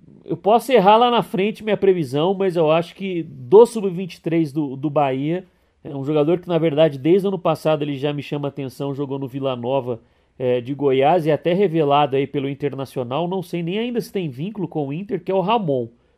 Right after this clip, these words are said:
Não jogou porque teve uma entorse no tornozelo, né? Eu acho que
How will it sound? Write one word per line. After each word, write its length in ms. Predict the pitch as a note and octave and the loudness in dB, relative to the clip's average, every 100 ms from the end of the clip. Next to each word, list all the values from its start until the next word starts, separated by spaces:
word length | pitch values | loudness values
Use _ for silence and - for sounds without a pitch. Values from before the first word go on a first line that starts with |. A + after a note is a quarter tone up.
| - | -8
Não 120 | C#3+ | -4
jogou 360 | D3+ D#3 E3 G#3+ | -2 2 4 2
porque 300 | F3+ F3 D3+ | 0 -4 -4
teve 220 | E3 C#3+ | -4 -6
uma 120 | D3+ | -6
entorse 420 | D3 D#3 D3 C3+ | -6 -2 -2 -4
no 100 | C#3 | -12
tornozelo, 760 | C3 D3 C3+ C3 A2+ B2+ D#3+ G#3+ _ _ _ _ | -6 -6 -4 -8 -4 -4 -4 -8 _ _ _ _
né? 400 | C3+ E3 D#3 G2+ - - - - _ _ _ | -6 -2 -4 -6 -12 -20 -20 -20 _ _ _
Eu 260 | - F3 F3 | 2 4 6
acho 320 | E3+ G3+ - | 6 4 -2
que 180 | - G#3 | -8 -8